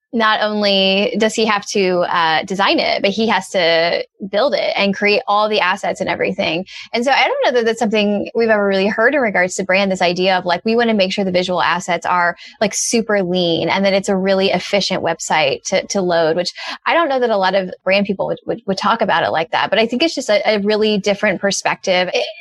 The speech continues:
it's something that I think we understand ha-, having design backgrounds, that it takes a lot of work to make something very, very simple. It's probably more work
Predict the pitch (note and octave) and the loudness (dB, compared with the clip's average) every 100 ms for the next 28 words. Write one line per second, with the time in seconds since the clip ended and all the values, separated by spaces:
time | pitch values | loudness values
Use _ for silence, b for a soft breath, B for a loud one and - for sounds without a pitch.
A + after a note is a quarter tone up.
0 | B B - - G#4 G#4 C#4+ G#3+ - A#3+ | B B -2 0 2 4 2 2 0 0
1 | C4 A3 A3 G3+ G#3 G#3+ G3 G#3+ - G#3 | 0 2 2 0 0 0 2 2 0 0
2 | G3 F#3+ F#3 F3+ F#3 G#3+ G#3+ G3 F#3+ F#3+ | 0 0 -2 0 0 0 0 0 0 0
3 | A3 A3+ B3 A#3 G#3+ F#3+ F#3+ F#3+ F#3+ F#3+ | 0 0 -2 0 -2 0 0 0 0 -2
4 | G3 F#3+ - F3+ F#3 F3 F3 F3+ F3 F#3 | 0 -2 -2 -4 -2 0 0 0 -2 -4
5 | - F3+ - - F#3+ B B G3 A3 B3+ | -4 -6 -4 -6 -6 B B -8 -4 -2
6 | C4 A3+ G3+ F#3+ G3+ G3 E3+ - F3+ - | 0 0 0 0 0 0 -2 0 0 -2